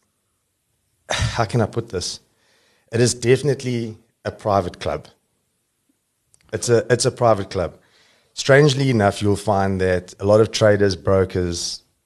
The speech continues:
like to hang out together because we honestly pretty much have nothing else to talk about other than the markets. <laughs> Like,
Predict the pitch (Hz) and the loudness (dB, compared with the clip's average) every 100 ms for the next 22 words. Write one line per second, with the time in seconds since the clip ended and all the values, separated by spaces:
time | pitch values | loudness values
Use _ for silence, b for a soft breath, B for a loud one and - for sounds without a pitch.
0 | _ _ _ _ _ 98 - 104 82 92 | _ _ _ _ _ -8 -6 -6 -4 -2
1 | 90 85 - 76 65 _ _ _ _ _ | -2 -4 -8 -12 -16 _ _ _ _ _
2 | _ _ _ _ _ 104 117 110 107 95 | _ _ _ _ _ -2 4 4 4 -2
3 | - - _ 107 123 113 123 117 120 - | -8 -14 _ -16 -4 0 0 -2 -6 -4
4 | 113 110 104 - 101 92 98 98 95 98 | -2 -2 -2 0 0 0 -2 -2 -2 -2
5 | - - 101 95 90 87 - 95 101 98 | -4 -8 -8 -6 -4 -4 -2 -2 0 -2
6 | 92 254 90 247 - - 262 254 262 240 | 2 2 2 0 0 0 0 2 4 8
7 | 202 - - 120 - 120 277 139 - 156 | 10 10 8 6 2 0 0 -2 -2 -4
8 | - - - - - - - 415 151 - | 0 -2 -2 -6 -12 -16 -8 0 2 2